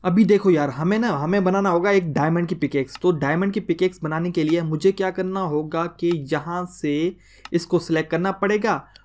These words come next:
और ये मिल गया हमें डायमंड की पिकेक्स। और, और देखो, अभी हम लकी ब्लॉक्स और अनलकी ब्लॉक्स को तोड़ सकते हैं। जैसे कि ये क्या हो रहा है,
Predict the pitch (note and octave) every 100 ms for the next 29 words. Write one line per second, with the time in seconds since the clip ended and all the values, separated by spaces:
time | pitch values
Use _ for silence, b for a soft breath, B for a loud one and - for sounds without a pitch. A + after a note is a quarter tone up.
0 | b F#3+ E3+ D3 A3 G#3 G3 F#3+ F3+ E3+
1 | D3+ E3+ F#3 F#3+ F#3 F3+ A3 A#3 A3+ -
2 | F#3 - - A3 A#3+ A#3 G#3+ G3 G#3 D3+
3 | D3 D3+ - F3 G3 F#3+ D#3+ D#3 F#3+ E3
4 | E3+ E3 E3 E3 E3 E3 D#3+ D#3+ C#3+ D3
5 | C#3+ - D#3+ E3 D#3+ D#3+ C3+ - C#3+ C3+
6 | C#3+ C#3 B2+ C#3+ D#3 E3 E3 D#3+ - C#3+
7 | D#3 F3 F3 E3 E3+ F3 F3 F#3 F#3+ F#3+
8 | F#3+ G3+ G3+ G3+ F#3+ G#3+ G#3 G3 A3